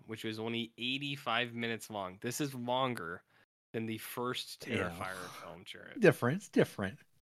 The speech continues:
Speaker 1: It's a
Speaker 2: It's
Speaker 1: little
Speaker 2: different.
Speaker 1: different. But
Speaker 2: A little
Speaker 1: yeah, My
Speaker 2: different.
Speaker 1: House Walkthrough or, uh, Great, um, no, wait, what was that? Uh, fuck, what are those other ones? Uh, unedited footage of a bear and, um, like, those things
Speaker 2: Oh.
Speaker 1: that are, like, four minutes long.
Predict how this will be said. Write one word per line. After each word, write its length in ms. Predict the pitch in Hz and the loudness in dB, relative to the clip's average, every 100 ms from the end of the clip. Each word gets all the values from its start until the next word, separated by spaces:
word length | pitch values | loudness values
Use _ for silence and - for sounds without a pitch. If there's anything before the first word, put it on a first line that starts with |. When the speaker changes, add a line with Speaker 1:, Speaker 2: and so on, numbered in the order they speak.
| _ - | _ -10
Speaker 1:
It's 120 | 143 | -2
a 40 | |
Speaker 2:
It's 0 | |
Speaker 1:
little 180 | 170 165 | 2 2
Speaker 2:
different. 380 | 123 98 87 76 | 2 -4 -8 -14
Speaker 1:
different. 20 | - - | -18 -2
But 120 | 147 | 6
Speaker 2:
A 40 | 170 | 8
little 100 | 151 | 8
Speaker 1:
yeah, 40 | |
My 300 | 139 175 202 | 6 4 4
Speaker 2:
different. 0 | |
Speaker 1:
House 260 | 185 151 - | 2 0 -2
Walkthrough 680 | 107 117 - 127 120 123 | -2 -2 -2 -4 -2 -2
or, 240 | 110 107 107 | -2 -2 -2
uh, 220 | 98 98 | -4 -6
Great, 480 | 120 131 143 131 - 127 - - | -2 2 2 0 -12 -16 -14 -14
um, 320 | 101 92 82 - - | -12 -14 -16 -20 -12
no, 200 | 120 127 | -4 -2
wait, 100 | 120 | 0
what 140 | 117 131 | -2 -4
was 120 | 139 | -6
that? 220 | 156 113 | -6 -4
Uh, 380 | 117 101 95 92 _ _ _ _ _ _ _ _ _ _ _ | -4 -2 -6 -10 _ _ _ _ _ _ _ _ _ _ _
fuck, 120 | 131 - | -12 -4
what 160 | 135 | 2
are 80 | 156 | 2
those 200 | 160 151 | 2 0
other 180 | 135 131 | 0 0
ones? 200 | 117 113 | -2 -6
Uh, 280 | - 120 113 120 | -2 0 2 4
unedited 520 | 131 135 135 131 120 | 6 6 6 4 0
footage 360 | - 123 123 | 0 2 2
of 120 | 123 110 | 2 0
a 60 | |
bear 580 | 104 95 101 110 113 113 - | -2 0 0 2 0 -4 -12
and, 560 | 95 101 95 92 92 90 | -6 -4 -4 -4 -6 -6
um, 580 | 90 87 85 85 82 101 113 - - _ _ _ 117 | -6 -6 -8 -10 -14 -16 -20 -20 -20 _ _ _ -8
like, 160 | 117 | -2
those 200 | 123 123 | 0 2
things 160 | 139 135 | 4 4
Speaker 2:
Oh. 0 | |
Speaker 1:
that 80 | 135 | 4
are, 40 | |
like, 180 | 127 113 | 2 0
four 320 | - 117 117 | -4 -2 -2
minutes 320 | 110 98 - | -2 -6 -10
long. 340 | 90 80 78 | -12 -12 -12